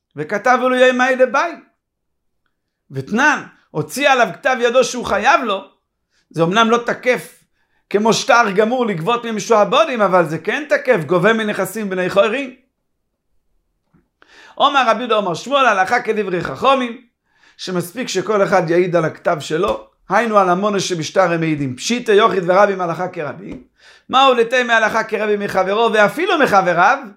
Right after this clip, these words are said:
קומה שמלום, שקיימלן שהלכה כרבי, רק מחברו, אבל כשחבריו נחלקים עליו, הלכה כדברי הרבים. סימן נוח, נד חד זה סימן לשלושת השמות של החכמים כאן, שמיד נראה.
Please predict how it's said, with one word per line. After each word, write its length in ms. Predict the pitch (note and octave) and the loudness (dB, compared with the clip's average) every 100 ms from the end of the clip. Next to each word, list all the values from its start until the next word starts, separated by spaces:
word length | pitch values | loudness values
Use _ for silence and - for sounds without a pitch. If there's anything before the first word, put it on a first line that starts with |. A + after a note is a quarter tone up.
| _ - _ _ _ | _ -20 _ _ _
קומה 280 | D#3 G#3 A3 | -6 -4 -4
שמלום, 600 | G3 G3+ A#3+ D#4 D#4 - _ _ _ | -2 0 2 0 -2 -16 _ _ _
שקיימלן 720 | - D3+ A3 A#3 A3 G#3 F#3+ | -16 -6 -4 -4 -2 -4 -4
שהלכה 400 | - D#3+ E3 G#3 | -4 -4 -2 -4
כרבי, 540 | G3+ G3+ A#3+ C#4 D4+ - _ _ | -2 -2 0 0 -2 -10 _ _
רק 340 | C#3+ A3 A3 | -2 -2 -2
מחברו, 640 | E3+ F3 E3+ D#3+ F3 F3+ D#3+ _ - | -8 -8 -2 0 2 0 -2 _ -8
אבל 160 | D#3 E3 | -4 -2
כשחבריו 720 | - E3+ C#3+ C3+ C3 G#3 D#4 D#4 | -2 -4 -4 -6 0 0 0 -2
נחלקים 440 | B3+ C4 B3 C4+ | -8 -12 -12 -6
עליו, 260 | C4+ C4 B3+ B3+ _ - | -2 0 -2 -6 _ -10
הלכה 800 | E3 D#3+ G3 F#3+ - B3 G#3+ G3+ | -10 -2 0 0 0 2 2 2
כדברי 440 | F#3 E3 E3 F#3 | -2 -6 -4 0
הרבים. 480 | F3 D#3 D3 A#2+ C3+ _ _ _ _ _ | 0 0 -4 -6 -16 _ _ _ _ _
סימן 580 | - B3+ C4+ C4+ B3 A3 | -10 -6 2 4 4 0
נוח, 680 | G#3 B3+ C4+ A#3+ - - _ _ _ _ | 0 2 2 2 -4 -20 _ _ _ _
נד 360 | F3 A3 A#3 E3+ | -14 -8 -8 -8
חד 260 | - A3 | -8 -8
זה 120 | F3 E3+ | -8 -14
סימן 440 | F#3+ G#3 A3+ G#3 - _ _ _ _ - | -12 -6 -4 -4 -10 _ _ _ _ -12
לשלושת 520 | D#3+ D3 G3+ G3+ - | -10 -8 -6 -6 -6
השמות 420 | E3+ F#3 G3 F#3 | -6 -4 -4 -4
של 140 | F#3 E3+ | -2 -4
החכמים 440 | D#3+ D3+ F#3 F#3+ | -4 -6 -6 -4
כאן, 200 | F3+ D#3+ | -4 -4
שמיד 320 | E3+ E3+ F#3+ | -4 2 2
נראה. 280 | F3 F3 | 2 -2